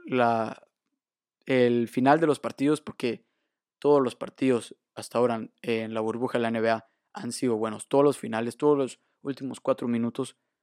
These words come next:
son increíbles. Los partidos se juegan hasta el último segundo y los jugadores lo saben y se esfuerzan para jugar hasta el último segundo,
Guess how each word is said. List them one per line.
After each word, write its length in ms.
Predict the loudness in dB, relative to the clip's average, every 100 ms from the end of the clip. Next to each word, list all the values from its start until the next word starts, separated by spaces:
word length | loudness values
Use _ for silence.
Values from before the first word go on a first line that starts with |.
| _ _
son 300 | -6 -4 -4
increíbles. 720 | -6 -4 -2 0 0 -2 -8 _ _ _
Los 120 | -16 -10
partidos 680 | -10 -6 -2 0 0 -4 _ _ _ _ _ _ _ _
se 220 | -14 -8 -6
juegan 380 | 2 4 4
hasta 180 | 2 -4
el 60 | -8
último 320 | -8 -8 -8
segundo 580 | -6 -6 -4 -2 -4 -6 _ _ _ -6
y 80 |
los 140 | -4 -2
jugadores 280 | 2 4 4
lo 140 | 0
saben 520 | -2 0 2 0 -6 _ _ _ _ _ _ _ _ -8
y 200 | -4 -2
se 100 | -4
esfuerzan 600 | -4 0 0 0 -4 -6 _ _ _ 0
para 160 | 0
jugar 140 | 2 0
hasta 140 | 0
el 40 |
último 240 | -4 -4 -4
segundo, 420 | -4 -4 -6